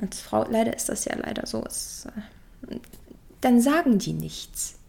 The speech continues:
und gehen nicht drauf zu. Warum muss der Mann das denn immer machen? Man kann doch als Frau auch mal sagen, „Oh, hi, sollen wir mal einen Cappuccino hier zusammen trinken?“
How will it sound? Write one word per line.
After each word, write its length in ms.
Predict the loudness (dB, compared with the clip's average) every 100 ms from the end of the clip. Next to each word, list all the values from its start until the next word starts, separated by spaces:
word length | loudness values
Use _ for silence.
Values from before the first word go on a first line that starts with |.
| -20 -20 -20 -18 -2
und 200 | -2 4
gehen 220 | 6 6
nicht 220 | 4 0
drauf 200 | -4 -4
zu. 260 | 0 0 2
Warum 160 | 2
muss 160 | 2 0
der 120 | 0
Mann 260 | 0 0 0
das 200 | -2 -4
denn 140 | -6
immer 260 | -4 -4 -4
machen? 360 | -8 -12 -14 -16 -20 -20 -20 -20 -20 -16 -10
Man 100 | -2
kann 160 | 2
doch 180 | 2 0
als 260 | -10 -6 -6
Frau 340 | -2 0 0
auch 180 | -2 -2
mal 320 | -2 -2 -6 -12
sagen, 320 | -8 -6 -4 -4
„Oh, 220 | -4 -4 -6 -20 -20 -20 -14
hi, 340 | -6 -4 -4 -4 -12 -20 -20 -20 -20 -12
sollen 240 | -2 2
wir 60 | 2
mal 100 | 2
einen 80 |
Cappuccino 560 | -2 -6 -8 2 2 4
hier 180 | 2 0
zusammen 440 | -4 -2 0 0
trinken?“ 800 | 0 0 0 -2 -2 -2 -2 -6